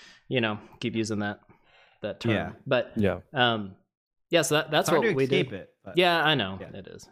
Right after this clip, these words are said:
Speaker 1: In this discussion, it's, <laughs> we kinda have to
Speaker 2: Yeah.
Speaker 1: use it.
Speaker 2: You have to, just as, like, a clarifying of what type of music you're
Speaker 1: Right.
Speaker 2: talking about.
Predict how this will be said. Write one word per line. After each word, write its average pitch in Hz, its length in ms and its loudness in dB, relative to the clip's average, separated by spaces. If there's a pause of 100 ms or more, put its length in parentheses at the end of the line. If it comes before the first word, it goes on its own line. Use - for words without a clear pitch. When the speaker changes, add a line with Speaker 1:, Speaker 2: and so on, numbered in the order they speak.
Speaker 1:
In 120 120 -4
this 120 160 -2
discussion, 127 460 0
it's, 143 260 4 (200)
<laughs> - 200 -6
we 127 160 0
kinda 104 240 -2
have 110 140 -2
to 127 100 -2
Speaker 2:
Yeah. 107 80 -4
Speaker 1:
use 73 100 -10
it. - 120 -16 (800)
Speaker 2:
You 143 100 2
have 143 320 4
to, 156 140 2
just 135 180 0
as, 131 140 2
like, 127 140 4
a 110 100 -2
clarifying 117 640 2
of 98 160 -8
what 107 180 -4
type 107 180 -4
of 98 60 -4
music 98 300 -4
you're 120 80 2
Speaker 1:
Right. 113 320 4
Speaker 2:
talking 90 140 -12
about. 80 260 -18